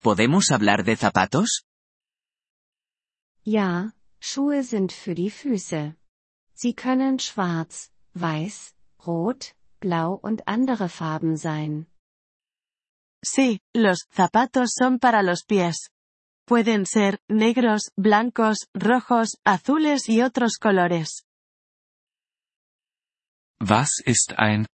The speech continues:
Speaker 4: Schal?
Speaker 1: ¿Qué es una bufanda?
Speaker 2: Ein Schal ist für den Hals. Er kann lila, grün, rot,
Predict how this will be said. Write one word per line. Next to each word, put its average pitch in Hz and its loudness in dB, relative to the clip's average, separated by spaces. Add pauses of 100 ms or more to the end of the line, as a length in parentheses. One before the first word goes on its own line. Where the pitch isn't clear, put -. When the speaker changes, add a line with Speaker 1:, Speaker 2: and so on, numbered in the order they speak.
Speaker 4:
Schal? 123 2 (1400)
Speaker 1:
¿Qué 202 4
es 196 2
una 123 4
bufanda? 101 0 (2000)
Speaker 2:
Ein 214 0
Schal 269 -2
ist - -10
für 214 -8
den 190 -4
Hals. 175 -6 (540)
Er 208 -2
kann 240 -2
lila, 240 0 (220)
grün, 160 -4 (300)
rot, 165 -6